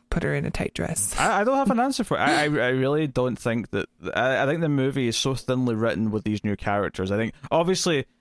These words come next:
Speaker 2: Niobe gets a little bit of time because she's meant to be this kind of love interest for Morpheus, and she has the, the one moment where she comes in and sort of, like, saves the day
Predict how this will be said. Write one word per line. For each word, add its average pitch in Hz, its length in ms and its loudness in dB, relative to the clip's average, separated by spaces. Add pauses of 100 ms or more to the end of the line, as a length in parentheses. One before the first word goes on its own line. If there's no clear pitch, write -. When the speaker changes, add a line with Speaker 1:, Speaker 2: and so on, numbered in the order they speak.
(120)
Speaker 2:
Niobe 131 600 2 (200)
gets 131 240 0
a 117 80 4
little 123 300 2
bit 120 180 2
of 110 80 -4
time 104 300 0
because 107 260 -4
she's 104 220 -4
meant 113 200 -2
to 117 80 -8
be 113 60 -4
this 107 160 0
kind 104 160 -2
of 101 80 0
love 104 140 0
interest 104 400 -2
for 101 120 -2
Morpheus, 101 520 0
and 107 100 -2
she 110 120 -4
has 110 180 0
the, 120 60 0
the 110 100 2
one 123 200 2
moment 113 280 0
where 107 60 -2
she - 100 -6
comes 110 160 -4
in 110 100 0
and 107 120 -2
sort 98 160 0
of, 90 60 0
like, 92 120 -2
saves 104 300 -2
the 104 60 0
day 98 380 0